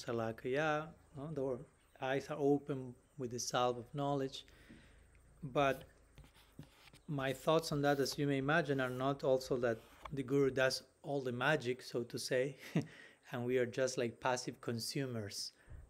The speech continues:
of, of the Guru's grace, no? Like, just, "Gurudev, give me, reveal everything, show me every-," I'm just keep, I'm, I just keep waiting and you show me everything, or you just tell me what to do and I do.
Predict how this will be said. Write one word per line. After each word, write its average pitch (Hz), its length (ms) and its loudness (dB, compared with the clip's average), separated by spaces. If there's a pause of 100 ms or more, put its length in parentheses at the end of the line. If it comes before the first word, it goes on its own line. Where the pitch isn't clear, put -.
(200)
of, 113 200 -6 (240)
of 127 160 -12
the 135 60 -4
Guru's 127 340 -2
grace, 123 500 2
no? 120 180 -6
Like, 117 200 -2
just, 156 280 0
"Gurudev, 151 340 2 (360)
give 151 180 -4
me, 143 360 -2
reveal 151 300 4
everything, 180 440 2
show 170 240 4
me 165 120 -2
every-," 185 100 2
I'm 180 160 0
just 185 240 -6
keep, 156 300 -2
I'm, 170 260 -6
I 190 80 2
just 220 240 -2
keep 202 140 -4
waiting 202 400 2
and 165 120 -2
you 160 120 0
show 156 260 2
me 151 140 0
everything, 156 520 -4 (520)
or 139 80 0
you 147 120 4
just 160 240 0
tell 165 160 8
me 165 120 0
what 156 260 6
to 165 100 -4
do 156 220 2
and 143 100 4
I 143 120 4
do. 151 340 2